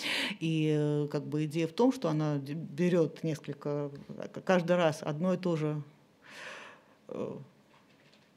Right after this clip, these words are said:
кадр, да, фотографию разме-, в точных измерениях чёрного квадрата Малевича, и на фоне этого чёрного квадрата помещает тот или иной предмет, помещает его как в капсулу времени, которая ей кажется значимым.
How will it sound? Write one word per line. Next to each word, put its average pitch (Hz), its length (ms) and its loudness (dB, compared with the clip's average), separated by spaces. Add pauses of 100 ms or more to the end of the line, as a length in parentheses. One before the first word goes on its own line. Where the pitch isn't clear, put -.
(160)
кадр, 185 400 4
да, 160 260 -4 (160)
фотографию 165 680 2
разме-, 160 420 2
в - 220 -8
точных 214 460 8
измерениях 160 600 2
чёрного 156 400 0
квадрата 160 520 0
Малевича, 254 640 2
и 175 40 0
на 160 140 0
фоне 175 300 0
этого 156 200 -4
чёрного 156 380 0
квадрата 240 600 2 (280)
помещает 220 640 6
тот 220 220 6
или 180 200 4
иной 180 240 6
предмет, 208 540 6
помещает 165 480 2
его 151 140 2
как 156 200 -2
в - 80 -14
капсулу 165 480 0
времени, 240 440 4
которая 202 380 0
ей 180 60 -2
кажется 185 400 0
значимым. 151 580 -2